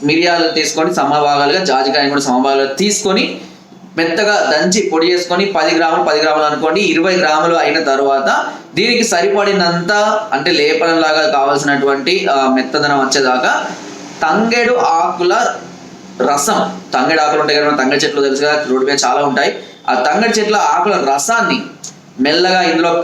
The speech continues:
కలిపి, కొద్ది కొద్దిగా కలిపి అదొక లేపనంలాగా తయారైన త-, తర్వాత మీకు ఏ ప్రాంతంలో అయితే గజ్జి, తామర, ఎలర్జీ ఎక్కువగా ఉంటుందో ఆ ప్రాంతంలో ఆ, ఈ లేపనాన్ని అప్లై చేయండి. ఒక స్టిక్ ద్వారా కానివ్వండి, ఇయర్ బడ్స్ ద్వారా కానివ్వండి,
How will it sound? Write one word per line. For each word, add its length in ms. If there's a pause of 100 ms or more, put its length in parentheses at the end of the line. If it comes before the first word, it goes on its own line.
కలిపి, 260
కొద్ది 180
కొద్దిగా 300
కలిపి 520 (100)
అదొక 240
లేపనంలాగా 720
తయారైన 320
త-, 300
తర్వాత 320 (380)
మీకు 220
ఏ 420
ప్రాంతంలో 720
అయితే 440
గజ్జి, 540
తామర, 300
ఎలర్జీ 500
ఎక్కువగా 420
ఉంటుందో 520 (260)
ఆ 260
ప్రాంతంలో 800 (280)
ఆ, 520
ఈ 340
లేపనాన్ని 640
అప్లై 220
చేయండి. 280
ఒక 80
స్టిక్ 260
ద్వారా 200
కానివ్వండి, 580
ఇయర్ 300
బడ్స్ 180
ద్వారా 200
కానివ్వండి, 580